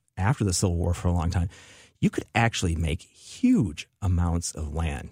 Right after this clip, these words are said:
Just for example, you know, Adam Lemp was obviously a very successful brewer. That property that he bought for nine hundred seventy dollars, uh, less than a decade later in eighteen fifty-six, he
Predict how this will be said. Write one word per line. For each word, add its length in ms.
Just 200
for 120
example, 400
you 80
know, 160
Adam 220
Lemp 200
was 160
obviously 320
a 40
very 180
successful 460
brewer. 440
That 200
property 600
that 140
he 100
bought 240
for 120
nine 200
hundred 200
seventy 300
dollars, 680
uh, 100
less 180
than 120
a 60
decade 340
later 280
in 80
eighteen 240
fifty-six, 540
he 120